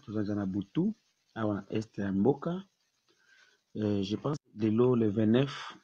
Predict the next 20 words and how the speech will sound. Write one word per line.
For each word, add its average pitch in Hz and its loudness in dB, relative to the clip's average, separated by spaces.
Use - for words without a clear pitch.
avril 107 -2
deux 104 4
mille 104 4
vingt-trois, 113 -2
tolandaki 110 0
cérémonie 107 4
monene 117 6
ezalaki 107 0
organisée 104 0
par, 101 -4
euh, 104 0
l'Union 101 0
Sacrée, 104 -6
sortie 104 -8
officielle 110 -2
ya 110 0
Union 107 -2
Sacrée 107 -2
na 110 2
Kinshasa. 139 0